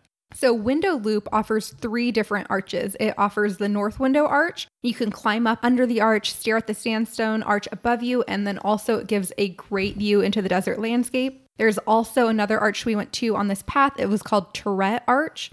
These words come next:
You can actually climb up onto it. And from there, you can see North Window Arch from that arch. And then as you head back, you can see both North Window Arch and South Window Arch, which is the last arch on this loop. And it just so picturesque, so beautiful. We got lots of really good photos,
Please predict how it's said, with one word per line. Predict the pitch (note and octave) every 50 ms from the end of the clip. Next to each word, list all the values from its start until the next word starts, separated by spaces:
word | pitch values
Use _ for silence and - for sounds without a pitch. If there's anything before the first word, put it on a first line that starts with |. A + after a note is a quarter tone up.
| - _ -
You | A#3+ A3+
can | - A#3+ A3+ -
actually | - A3 G#3+ - - G#3+
climb | - - - G#3 G3+ G#3+ -
up | - G#3 - - -
onto | G#3 G3+ F#3+ A#3 A3+ - E4 D#4
it. | E4+ F#4 G#4+ - - -
And | B3+ B3 A#3+ -
from | - B3+ B3+ C4
there, | B3 A#3 A#3 A#3
you | A#3 G3+ G#3+ A3
can | - - A#3 A3+
see | - - - A#3 G#3+ G#3 G3+ G#3 - -
North | G#3+ G#3+ A3 A3+ A#3+ - -
Window | A3+ A#3 A#3 A3+ A3 G#3 -
Arch | - G3+ G3 G3+ G#3+ - -
from | - - _ - C4 C4+ C#4
that | C4 A#3 G#3 G3+
arch. | G3+ F#3+ G3 F#3+ - - - - -
And | - A3 G#3+
then | G#3 G3+
as | G3+ G3+ G#3+ F#3
you | G#3+ G#3
head | F#3 - A#3 G3+ F#3+
back, | - G3+ F#3 G3 G3 - -
you | A3 G#3
can | - G3+ G3+
see | - - G#3+ G#3 F#3+
both | F3 - G3+ G3 G3 - - -
North | A3+ A#3 A#3 A#3+ A#3 - -
Window | G#3+ G#3+ G3 G3+ G3
Arch | - F#3+ G3 G3 G3 - - -
and | G3+ G3+ G3+ -
South | - - A3 G#3 G#3+ G#3 - -
Window | G#3 G3+ G3 F#3+
Arch, | - G3 F#3+ F#3+
which | - G3 F#3+ -
is | G3 -
the | - F#3
last | F3 F3+ F#3 F#3+ F3+ F#3+ F#3+ -
arch | - - G#3 G3 F3+ - - - -
on | G#3+ G#3 G3 G3 G3
this | F#3+ G3 G3 - -
loop. | F#3+ F#3+ F#3+ F#3 G#3 D#4+ - - - _ _ -
And | A3+ A3 G#3+ G3 G3 G3+ G#3+ - -
it | C4+ C4
just | D#4+ D#4+ - - - -
so | - - E4 D4+ E4
picturesque, | E4+ - D4 - - - B3 A3 F#3+ F3+ G3+ G#3 - - - - -
so | - - - C#4+ D#4 D4
beautiful. | A3+ A3+ G#3+ G3 G#3 - - G#3 F#3+ F#3 F3+ F#3 F#3 -
We | - A3
got | A3 G3+ -
lots | G#3+ A#3 B3 - -
of | D4+ B3+
really | A#3 A#3+ A3+ A3+ A3
good | A3 A3 G3+
photos, | - G#3 G3 G3 F3+ F#3+ F#3 F#3 F#3+ F#3 G3+ -